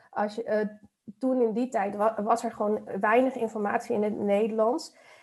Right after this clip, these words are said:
En, eh, wat ik wel heel veel kreeg uit mijn omgeving was mensen die zeiden, "Ja, nu zal het wel voorbij zijn met het reizen. En als je eenmaal moeder bent, voortaan staan jullie alleen nog maar op de camping in Frankrijk."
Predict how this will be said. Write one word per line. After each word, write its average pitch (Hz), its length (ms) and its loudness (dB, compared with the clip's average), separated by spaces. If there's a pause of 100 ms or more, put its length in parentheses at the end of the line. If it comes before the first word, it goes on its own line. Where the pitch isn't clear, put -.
(120)
En, 226 240 6
eh, 214 380 4
wat 208 120 4
ik 220 120 0
wel 214 200 6
heel 226 140 6
veel 226 140 -2
kreeg 214 280 -2
uit 220 80 0
mijn 202 160 2
omgeving 202 500 0
was 202 160 0
mensen 202 300 0
die 202 120 0
zeiden, 185 600 2
"Ja, 180 120 4
nu 196 180 6
zal 190 200 6
het 185 120 4
wel 185 180 2
voorbij 196 420 8
zijn 185 360 6
met 175 140 4
het 185 100 4
reizen. 175 800 6
En 170 160 2
als 175 140 0
je 214 60 -2
eenmaal 185 220 4
moeder 190 360 6
bent, 180 380 6
voortaan 180 320 4
staan 180 220 2
jullie 175 160 4
alleen 170 140 4
nog 180 120 -6
maar 175 100 -4
op 170 100 -8
de 190 80 -6
camping 175 340 -6
in 170 100 -6
Frankrijk." 214 760 0